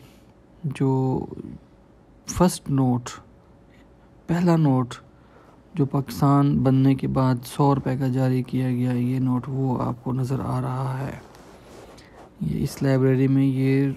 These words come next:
नोट भी रिकॉर्ड के तौर पर रखा गया है। पाकिस्तान बनने के बाद सौ रुपये का सबसे पहला नोट, ये वो नोट है।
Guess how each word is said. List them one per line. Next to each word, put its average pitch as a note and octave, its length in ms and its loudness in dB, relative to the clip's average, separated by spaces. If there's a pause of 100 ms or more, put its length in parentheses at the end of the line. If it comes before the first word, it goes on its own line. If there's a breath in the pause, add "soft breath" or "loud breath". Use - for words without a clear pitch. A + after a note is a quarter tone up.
(120)
नोट C3+ 240 2
भी C#3+ 400 -2 (720 loud breath)
रिकॉर्ड C3+ 460 -2
के C#3+ 80 -4
तौर C#3+ 240 -2
पर C3+ 140 -8
रखा C3+ 280 -4
गया C3 260 0
है। C3+ 200 -2 (880 loud breath)
पाकिस्तान D3+ 760 -2 (120)
बनने C#3 340 2
के C3 180 -4
बाद B2 400 -2 (200)
सौ C3+ 480 0
रुपये B2 300 -2
का B2+ 260 -6 (380)
सबसे D#3+ 400 -2
पहला C3 360 -2
नोट, B2+ 400 0 (1040 loud breath)
ये C#3+ 200 2
वो C3 160 2
नोट A#2+ 300 2
है। B2 160 -10